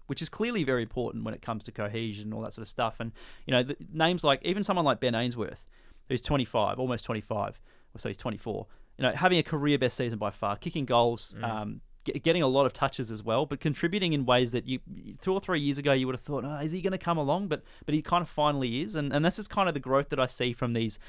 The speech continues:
Speaker 1: yes, the team, but the individual players that are just sort of starting to find their mojo in, in, in this sort of, in this sort of,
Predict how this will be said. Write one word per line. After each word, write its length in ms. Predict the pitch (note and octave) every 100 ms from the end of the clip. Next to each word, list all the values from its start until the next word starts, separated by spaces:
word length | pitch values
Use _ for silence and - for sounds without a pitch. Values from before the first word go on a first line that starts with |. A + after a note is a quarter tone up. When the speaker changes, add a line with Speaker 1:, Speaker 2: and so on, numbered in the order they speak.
| - -
Speaker 1:
yes, 180 | - A#3+
the 100 | D3
team, 260 | - D3 A#2
but 120 | A#2+
the 120 | C#3+
individual 440 | F#3 E3 C#3+ C#3
players 400 | A#2+ B2+ B2+ B2
that 120 | A#2 A#2
are 60 |
just 160 | A#2 C3
sort 160 | C#3
of 60 | B2+
starting 320 | - A#2+ A#2+
to 60 | A2+
find 260 | - A2 A2
their 80 |
mojo 420 | G#2+ G#2+ A2 A2 G#2+
in, 120 | G#2+
in, 280 | A#2 G#2+ A2+
in 140 | A2+
this 120 | G#2+
sort 180 | - A2
of, 240 | G#2+ G#2 -
in 100 | A2+
this 100 | G#2+
sort 180 | A#2 A2
of, 240 | G2+ -